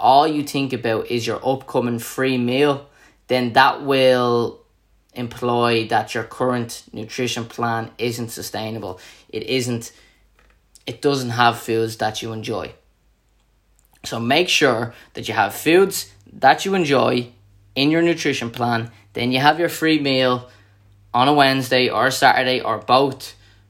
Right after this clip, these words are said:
and you will stick to it long term. I guarantee that, and that will get long term results, and that will get you having fat loss forever. You will never ever gain it again.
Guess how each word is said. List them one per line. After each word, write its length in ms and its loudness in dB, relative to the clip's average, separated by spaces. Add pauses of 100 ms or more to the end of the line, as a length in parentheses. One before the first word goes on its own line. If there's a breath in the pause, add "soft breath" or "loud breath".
(260)
and 340 2
you 160 -2
will 140 -2
stick 360 -4
to 140 -4
it 80 -6
long 240 -4
term. 340 -6
I 220 -8 (120)
guarantee 640 2
that, 260 0
and 200 -6 (160)
that 200 -2
will 80 -2
get 260 -4
long 220 0
term 320 -4
results, 520 -2 (220 loud breath)
and 240 -10
that 260 2
will 200 -2
get 420 -2 (800)
you 540 -8 (640)
having 680 -6 (360)
fat 480 -2
loss 380 -2
forever. 560 -8 (100)
You 80 -12
will 80 -10
never 440 -2
ever 260 0
gain 300 -8
it 100 -12
again. 260 -10